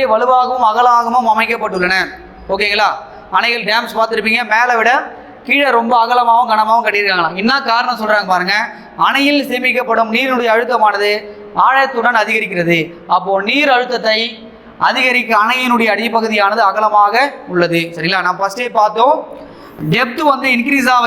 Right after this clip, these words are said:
இன்க்ரீஸ் ஆக அழுத்தமானது என்ன ஆகும்னு பார்த்தோம், அதுவும் இன்க்ரீஸ் ஆக தான் பார்த்தோம், ப்ரெஷரும். அப்போ அந்த ப்ரெஷர் அதிகமாச்சுன்னா, நம்ம ரொம்ப மேலே வந்து ஒரு தடிமனான பாறையை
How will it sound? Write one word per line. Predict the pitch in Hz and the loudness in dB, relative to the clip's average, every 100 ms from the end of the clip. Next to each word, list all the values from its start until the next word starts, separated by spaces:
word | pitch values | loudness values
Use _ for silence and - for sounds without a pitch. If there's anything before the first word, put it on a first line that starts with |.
| 226 | 0
இன்க்ரீஸ் | 220 262 233 226 | -2 0 2 2
ஆக | 240 233 | 4 2
அழுத்தமானது | 269 262 240 233 233 | 2 0 2 2 2
என்ன | 240 | 0
ஆகும்னு | 240 233 220 | 0 0 -2
பார்த்தோம், | 208 180 - - - - - - - - 175 | -2 -6 -8 -20 -20 -20 -20 -20 -20 -4 0
அதுவும் | 214 262 233 | 2 2 2
இன்க்ரீஸ் | 208 233 220 208 | 0 0 2 2
ஆக | 196 | 2
தான் | 208 180 | 0 -2
பார்த்தோம், | 170 165 | -2 -2
ப்ரெஷரும். | 190 190 190 160 - - - - - | -4 -2 -2 -4 -8 -20 -20 -10 -4
அப்போ | 170 202 226 240 - - - - - - 185 | 0 2 2 2 -6 -18 -20 -20 -20 -6 -2
அந்த | 214 | 0
ப்ரெஷர் | 220 240 277 | 0 0 2
அதிகமாச்சுன்னா, | 254 254 247 233 240 233 | 2 2 0 2 2 2
நம்ம | 220 220 | 2 0
ரொம்ப | 233 | 0
மேலே | 226 226 220 | 2 0 0
வந்து | 220 240 | 2 2
ஒரு | 226 220 | 2 0
தடிமனான | 220 226 226 233 233 | -2 0 0 0 2
பாறையை | 226 226 | 2 2